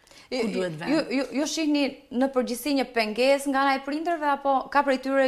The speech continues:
Speaker 1: që i analizojnë mundësitë reale dhe deri aty mund të shkojnë në mbështetjen ndaj fëmijëve të tyre?
Speaker 2: Unë mendoj në një, në një, a, në një vend ku nuk t'jepen mundësi të tjera dhe mundësitë janë shumë të pakta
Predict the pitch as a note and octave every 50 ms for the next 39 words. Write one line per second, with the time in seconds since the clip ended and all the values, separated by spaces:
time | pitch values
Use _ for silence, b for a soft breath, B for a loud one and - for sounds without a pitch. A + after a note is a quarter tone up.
0 | B3+ C4 B3+ B3 A#3+ A#3+ A#3+ A#3 A#3 A#3 A3+ A3+ A#3 A#3 G#3 A3+ B3+ B3 A3+ G#3+
1 | - - - - G#3 A3 A#3+ A#3+ - - B3+ B3 A#3+ A3+ A3 G#3+ G#3+ G#3+ A3+ B3
2 | B3 C4+ C4 B3 G#3 A#3 A3+ G#3+ - - - G3 A#3+ B3 B3 A#3 A#3 A#3 D4 D4
3 | C4 A3 G3+ G3 - - - G3+ F3+ E3+ F3+ - - - - A3+ A3+ A3+ A3 -
4 | - A#3 A3+ G#3+ A3+ G#3+ G#3 G#3 G#3+ G#3+ G#3+ A#3 A3 G#3 G3 G3+ G3 F#3+ F3+ -
5 | D3+ A#2 C3 - - - B B B B B B - B3+ C4+ D4 D#4 C#4+ B3 G#3
6 | G3 F#3 F3+ F3+ F#3+ G3+ G#3 - - G#3 G#3+ G#3+ A3+ A#3 - - - _ - G3+
7 | F#3 F#3 F3+ F3 F3+ F#3 G3+ A3 A3+ F#3+ F#3+ A#3 A3 F3+ D#3 D#3 - - - b
8 | b b b b b b - - G#3 A3 C4 C4 - - A#3+ A#3 A3 A3 F3+ F3
9 | E3+ E3+ E3+ - - E3 - D#3 - E3 D#3+ E3 D#3+ - E3 E3+ F3 F#3 F#3+ F3
10 | - G#3+ - F#3+ F3+ F3+ - - - C4+ C4 B3+ - G#3 - - - - - -
11 | - F#3+